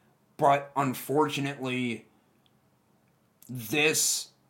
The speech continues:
yeah, they were hot for L A Knight.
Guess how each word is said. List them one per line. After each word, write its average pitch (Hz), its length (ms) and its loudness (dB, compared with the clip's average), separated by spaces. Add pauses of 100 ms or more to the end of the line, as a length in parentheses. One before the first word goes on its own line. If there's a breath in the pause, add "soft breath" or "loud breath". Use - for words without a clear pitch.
(1160)
yeah, 160 420 6
they 151 240 2
were 165 200 2
hot 147 440 2
for 143 160 -2
L 139 160 2
A 123 80 0
Knight. 117 400 0